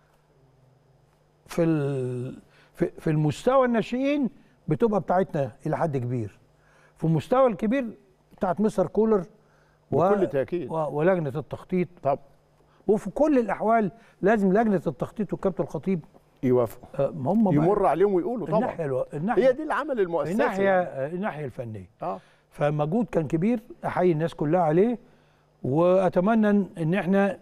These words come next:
Speaker 1: نطور ونمشي على هذه الوتيرة، والقادم ربنا يسهل ويبيض وش الناس كلها اللي بتشتغل لصالح النادي الأهلي،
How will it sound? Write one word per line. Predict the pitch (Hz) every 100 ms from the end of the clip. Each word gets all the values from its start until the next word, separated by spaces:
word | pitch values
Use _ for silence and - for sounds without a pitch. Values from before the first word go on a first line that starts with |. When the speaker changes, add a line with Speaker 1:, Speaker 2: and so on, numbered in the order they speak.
| -
Speaker 1:
نطور | 151 - 196 220 233 208
ونمشي | 175 202 -
على | 151 143
هذه | 139 190
الوتيرة، | 165 143 196 202 208 - - _ - _ _ -
والقادم | 139 - 202 208 180 156
ربنا | 156 170 190
يسهل | 156 - 190 185 185 165 _ _ _ _ -
ويبيض | 135 143 180 165 143
وش | 165 180 -
الناس | 143 143 170 -
كلها | 147 160
اللي | 160
بتشتغل | 117 - 175 156 131
لصالح | - 165 131
النادي | 156 160 147
الأهلي، | 175 196 202